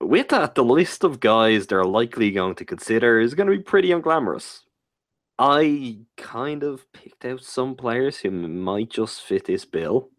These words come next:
uh, on site earlier today as we record this. And they'll still be there for you by the time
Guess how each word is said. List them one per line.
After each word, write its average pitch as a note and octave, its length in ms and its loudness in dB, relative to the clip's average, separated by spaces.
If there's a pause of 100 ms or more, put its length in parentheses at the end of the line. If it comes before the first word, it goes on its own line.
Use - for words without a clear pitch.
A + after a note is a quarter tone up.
(760)
uh, D#2+ 200 -4
on G#2 220 0
site F#2+ 640 0 (100)
earlier F#2 320 2
today F2+ 320 0
as E2+ 140 -4
we D#2 40 -4
record F#2+ 520 -2
this. C3+ 320 2 (480)
And D#2 200 -6
they'll E2 80 -6
still B2+ 220 4
be A#2 140 4
there A2+ 220 4
for G#2 120 -6
you G2+ 360 4
by G2 120 2
the F#2 140 2
time G2 640 -4